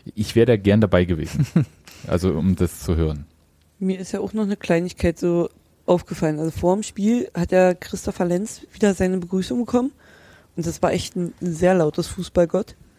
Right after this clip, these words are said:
Speaker 3: Und ich glaube, Lenzi ist der erste Spieler, der ausgewechselt wird als Gast dann wieder mal bei uns, der dann nochmal einen Fußballgott bekommt, was auch relativ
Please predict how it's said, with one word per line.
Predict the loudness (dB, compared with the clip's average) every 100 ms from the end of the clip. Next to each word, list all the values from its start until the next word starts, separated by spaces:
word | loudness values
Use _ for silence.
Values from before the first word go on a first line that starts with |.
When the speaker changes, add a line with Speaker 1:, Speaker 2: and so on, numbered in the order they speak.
| _ _ _ _ _ _ _ _ _ _
Speaker 3:
Und | 4 4 2 -4 -8
ich | -8 -4
glaube, | 2 2 4 2
Lenzi | 2 0 -4 -6
ist | -4 -4 -4
der | -4
erste | -2 -2 -2 -10
Spieler, | -6 -2 2 2 2
der | 0 -2 0
ausgewechselt | -2 -4 -2 -2 -2 -2 -6 0
wird | 0 0 -4 -20 _ _ _ _
als | 2 2 0 -14 _ _ _ _ _ -14
Gast | 0 0 0 -14 -20 _ _
dann | -2 0 -2 -4
wieder | 2 2
mal | 4 0
bei | 2 0
uns, | 2 -2 -4 _ _ _ _ _ _ _
der | 0
dann | 0 0
nochmal | -2 -2
einen | -4
Fußballgott | -4 -2 2 2 2 -2
bekommt, | -6 -4 -4
was | -8
auch | 0
relativ | 0 0 -2 -12